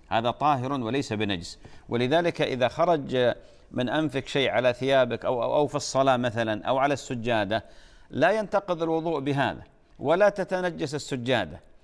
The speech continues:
لكن هناك وازع طبعي في الإنسان. يعني، آه، طبعًا ال-، كل إنسان فيه ثلاثة، آه، ثلاثة أمور، آه، هي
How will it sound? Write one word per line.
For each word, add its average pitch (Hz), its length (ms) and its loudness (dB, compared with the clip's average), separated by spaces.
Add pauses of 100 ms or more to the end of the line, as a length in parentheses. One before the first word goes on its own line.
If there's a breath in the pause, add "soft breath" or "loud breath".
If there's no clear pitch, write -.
(140)
لكن 156 600 0 (440 soft breath)
هناك 170 340 -2
وازع 160 440 2
طبعي 117 480 0 (440)
في 123 80 -4
الإنسان. 123 520 -2 (500)
يعني، 117 460 0
آه، 104 300 2
طبعًا 120 420 -2
ال-، 113 360 -2
كل 196 260 -2
إنسان 151 360 0
فيه 160 260 0
ثلاثة، 165 600 2 (420 soft breath)
آه، 127 260 2
ثلاثة 156 580 0
أمور، 170 460 0 (340 soft breath)
آه، 120 440 2
هي 156 460 2